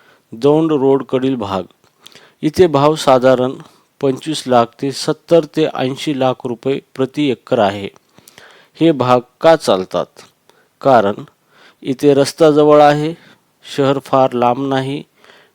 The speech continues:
भविष्यात शेती बिगर शेती होण्याची शक्यता. इथे पाच सात वर्ष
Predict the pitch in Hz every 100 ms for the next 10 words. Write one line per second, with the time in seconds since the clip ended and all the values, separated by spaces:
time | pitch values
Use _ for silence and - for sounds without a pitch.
0 | - 110 127 139 160 147 - 135 123 143
1 | 139 123 123 139 - 139 131 139 120 131
2 | 127 139 - 127 - 135 - 147 151 _
3 | _ _ - - _ - 180 208 196 -
4 | 156 165 - 160 147 147 143 -